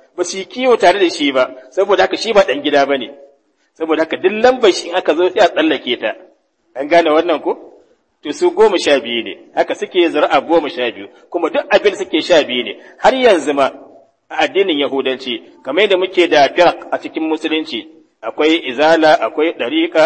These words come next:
akwai shi, haka firak, firak ne cikin Musulunci. To, su ma firƙoƙi ne guda goma sha biyu, ba sa ƙarawa, ba sa ragewa a Yahudanci, saboda gida goma sha biyu ne, komi kuma suke sha biyu suke yi. Da haka a nan ma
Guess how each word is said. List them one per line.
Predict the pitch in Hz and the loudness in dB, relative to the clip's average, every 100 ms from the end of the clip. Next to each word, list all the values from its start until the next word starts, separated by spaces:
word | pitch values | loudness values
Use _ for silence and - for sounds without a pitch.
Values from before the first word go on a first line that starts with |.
| 120 | 0
akwai | 117 156 156 | -2 -4 -4
shi, | 175 - 147 | -8 -6 0
haka | 160 | 0
firak, | 160 190 - | 2 0 2
firak | 175 156 | 0 0
ne | 135 | -2
cikin | - 151 | -8 -8
Musulunci. | 147 143 143 131 107 - _ _ _ _ | -6 -6 -10 -10 -14 -14 _ _ _ _
To, | 160 151 | -4 -2
su | - 220 | -2 0
ma | 226 | 2
firƙoƙi | 220 202 - 220 220 233 | 4 2 2 2 2 0
ne | 220 | 2
guda | 151 151 165 | 2 4 4
goma | 160 190 160 | 4 2 2
sha | - 131 101 | 2 0 -2
biyu, | 98 - - _ | -12 -18 -20 _
ba | 190 214 | 4 4
sa | 208 214 | 4 4
ƙarawa, | - 208 185 214 | 4 6 8 6
ba | 214 208 | 6 4
sa | 160 | 2
ragewa | 139 123 120 98 - - _ _ _ | 0 -2 -4 -6 -8 -18 _ _ _
a | - | -6
Yahudanci, | 135 135 135 127 127 113 - _ _ _ _ _ _ _ _ | -6 -4 -4 -6 -6 -14 -14 _ _ _ _ _ _ _ _
saboda | 170 170 139 | -4 -2 2
gida | 170 180 | 4 4
goma | 175 190 165 | 4 2 2
sha | 143 131 | 0 -2
biyu | 113 113 | -2 -8
ne, | 98 - _ _ | -8 -16 _ _
komi | 190 208 214 208 | 4 4 2 -2
kuma | 214 208 | -4 -4
suke | 233 180 | -2 -2
sha | 160 180 143 | 4 2 2
biyu | 143 | -2
suke | 139 - 131 | -6 -10 -8
yi. | 113 95 _ _ _ _ _ _ _ _ | -8 -12 _ _ _ _ _ _ _ _
Da | 147 | -2
haka | 156 170 - | -2 0 -2
a | 151 | 2
nan | 190 165 | 2 4
ma | - | 2